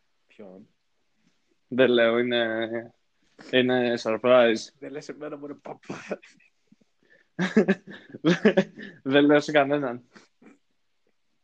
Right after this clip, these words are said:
Speaker 2: Δεν θα το μάθετε ποτέ.
Speaker 1: Άμα είναι ο Τάκης, θα γίνουνε ωραία πράγματα. Άμα είναι η Βάσια, επίσης σε κρίνω. Άμα είναι ο Απόλλωνας, βγαίνω.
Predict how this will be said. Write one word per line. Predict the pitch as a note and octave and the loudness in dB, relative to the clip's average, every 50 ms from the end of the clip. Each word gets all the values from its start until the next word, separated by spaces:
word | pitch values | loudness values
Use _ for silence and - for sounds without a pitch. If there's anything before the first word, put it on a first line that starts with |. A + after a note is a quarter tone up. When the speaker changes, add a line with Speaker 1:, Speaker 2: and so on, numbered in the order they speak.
| _ _ _ _ _ _ _ _ _ - _ _ | _ _ _ _ _ _ _ _ _ -20 _ _
Speaker 2:
Δεν | - C3 C#3 | -8 -6 -2
θα | D#3+ D3 | 0 0
το | C#3+ C#3+ | 0 2
μάθετε | C#3 D3 C#3+ - C#3+ | 2 0 0 0 -2
ποτέ. | B2 C3+ B2+ C3+ B2+ - - - _ _ _ _ _ _ _ _ _ _ _ _ _ _ _ _ _ _ _ _ _ _ _ | -4 -4 -4 -4 -8 -8 -12 -20 _ _ _ _ _ _ _ _ _ _ _ _ _ _ _ _ _ _ _ _ _ _ _
Speaker 1:
Άμα | _ G2+ G2+ G2+ G#2 | _ -20 -20 -18 -16
είναι | A2 G#2+ | -16 -16
ο | G2 | -18
Τάκης, | _ - F2+ F2+ F2+ _ _ G2+ G#2+ A2+ - _ _ _ _ _ _ _ _ _ _ _ _ _ _ _ _ _ _ _ _ _ _ | _ -20 -20 -20 -20 _ _ -20 -20 -20 -20 _ _ _ _ _ _ _ _ _ _ _ _ _ _ _ _ _ _ _ _ _ _
θα | _ F#2+ | _ -20
γίνουνε | F#2 G2 G2 G2 G2 F#2+ | -20 -20 -20 -20 -20 -20
ωραία | G2 F#2 F#2+ F#2+ F#2 | -20 -20 -20 -20 -20
πράγματα. | _ - D#2+ E2+ _ _ F2+ _ _ _ _ _ _ _ _ _ _ _ _ _ _ _ _ _ _ _ _ _ _ _ _ _ _ _ _ _ _ _ _ _ _ _ _ _ _ _ _ _ _ _ _ _ _ _ _ _ _ _ _ _ _ _ _ _ _ _ _ _ | _ -20 -20 -20 _ _ _ _ _ _ _ _ _ _ _ _ _ _ _ _ _ _ _ _ _ _ _ _ _ _ _ _ _ _ _ _ _ _ _ _ _ _ _ _ _ _ _ _ _ _ _ _ _ _ _ _ _ _ _ _ _ _ _ _ _ _ _ _
Άμα | - G#2 G#2 G#2+ | -20 -18 -16 -16
είναι | G#2+ G#2 | -16 -18
η | F#2+ | -20
Βάσια, | F#2 G2 G2 G2 _ - - | -20 -20 -20 -20 _ -20 -20
επίσης | _ F#2 - | _ -20 -20
σε | - E2+ | -20 -20
κρίνω. | _ G#2+ A#2 C3 | _ -20 -20 -20
Άμα | C3+ C3+ C3+ | -20 -20 -20
είναι | C3+ B2+ | -20 -20
ο | A2+ | -20
Απόλλωνας, | G2 _ _ - A#2 C3 D3 E3+ F3+ G3+ G3+ G#3 G3 _ _ _ _ _ _ _ | -20 _ _ -18 -18 -16 -18 -20 -20 -20 -20 -20 -20 _ _ _ _ _ _ _
βγαίνω. | _ - F#2 E2+ D#2 D2+ _ D2 | _ -20 -20 -20 _ _ _ _